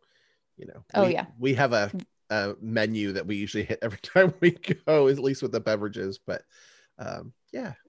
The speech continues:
Speaker 1: we, we tend to start left in Mexico and get a frozen margarita and go to Norway and get a beer. And then we go to China and get a, um, either the Chinese wine or the plum,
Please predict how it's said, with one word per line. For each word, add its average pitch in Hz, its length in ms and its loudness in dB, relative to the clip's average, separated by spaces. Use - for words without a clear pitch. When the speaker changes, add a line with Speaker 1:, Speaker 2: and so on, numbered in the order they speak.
Speaker 1:
we, 117 140 -4
we 127 120 -4
tend 117 160 -4
to 113 60 -10
start 110 280 -4
left 120 240 -6
in 131 100 -8
Mexico 123 560 -2
and 113 120 -8
get 110 160 -8
a - 60 -20
frozen 110 300 0
margarita 110 520 -4
and 107 140 -6
go 113 80 -8
to 110 80 -8
Norway 107 320 -2
and 107 80 -8
get 107 80 -6
a 104 40 -8
beer. 101 400 0
And 98 80 -4
then 110 80 -8
we 104 80 -6
go 110 120 -4
to 107 60 -4
China 101 300 -2
and 101 120 -6
get 101 80 -4
a, 95 140 -4
um, 90 220 -4
either 104 260 0
the 98 80 -4
Chinese 107 420 -2
wine 104 280 2
or 98 40 -4
the 98 80 -6
plum, 98 360 -8